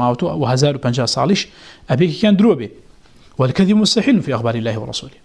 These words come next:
درۆژ مستحيل لە هەواڵ مەحاڵە، شتیوا لە هەواڵی خۆ پێغەمبەر شتیوا نابێت. اللهم إلا أن يكون الحكم أتى بصورة الخبر. الله، اللهم إلا مەگەر حکمەکە بە شێی خەبەر هات بێ. ئەمە باسیەکە پێویستی نییە کرد. جزاه الله خير. ئەسڵەن هەر بیکا، پێویست ناکە یعنی. چونکە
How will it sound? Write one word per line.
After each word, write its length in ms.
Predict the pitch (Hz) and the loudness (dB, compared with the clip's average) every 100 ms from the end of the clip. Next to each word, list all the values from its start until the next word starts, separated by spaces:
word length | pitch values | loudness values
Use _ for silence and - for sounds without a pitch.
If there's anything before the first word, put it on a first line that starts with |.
| 135 | -2
درۆژ 180 | 147 151 | 0 2
مستحيل 320 | 151 - - 160 120 | 2 0 0 -2 -2
لە 40 | |
هەواڵ 220 | 120 143 127 | -2 -2 -2
مەحاڵە، 280 | - 170 - | -2 -2 -2
شتیوا 280 | - 151 135 | -2 0 0
لە 80 | 120 | 0
هەواڵی 240 | 151 151 160 | 0 -2 -2
خۆ 120 | 151 | -4
پێغەمبەر 220 | 143 147 156 | -2 -2 -2
شتیوا 240 | - 202 | 2 2
نابێت. 400 | 208 110 - - - _ - - - - 160 | 2 -2 -8 -14 -20 _ -20 -20 -20 -8 -2
اللهم 300 | 147 139 156 | 0 0 0
إلا 300 | 156 135 127 | -2 0 0
أن 60 | 147 | 0
يكون 240 | 123 139 | -2 -2
الحكم 360 | 120 - - 117 | -2 -4 -8 -6
أتى 300 | 85 - 117 | -4 -2 -4
بصورة 320 | 123 - 190 165 | -4 -6 -6 -6
الخبر. 260 | - 120 120 | -8 -8 -6
الله، 200 | 156 175 | -4 -2
اللهم 360 | 147 139 156 151 | 0 0 0 -2
إلا 220 | 180 160 180 | 0 0 2
مەگەر 180 | 170 147 | 0 0
حکمەکە 380 | 156 - 156 240 233 - - - | -4 -2 0 0 -2 -12 -20 -10
بە 40 | 135 | -4
شێی 180 | 214 190 | 0 0
خەبەر 300 | 156 143 110 | 0 -2 -2
هات 200 | 113 - | -6 -2
بێ. 40 | |
ئەمە 120 | 233 269 | 0 4
باسیەکە 340 | 240 - 190 214 | 2 2 -2 0
پێویستی 260 | 226 202 196 | 0 2 2
نییە 100 | 147 123 | 2 -2
کرد. 100 | 120 | -2
جزاه 220 | 151 143 | 0 0
الله 180 | 170 165 | 0 -2
خير. 260 | 170 127 | -2 -2
ئەسڵەن 160 | - 139 | -2 0
هەر 80 | 180 123 | 0 -2
بیکا، 200 | 104 123 | -6 -2
پێویست 300 | 208 233 131 | 2 2 0
ناکە 140 | 110 110 | -4 -8
یعنی. 240 | 113 131 - - - - - - - | -10 -12 -18 -20 -20 -20 -20 -18 -4
چونکە 200 | 190 | 0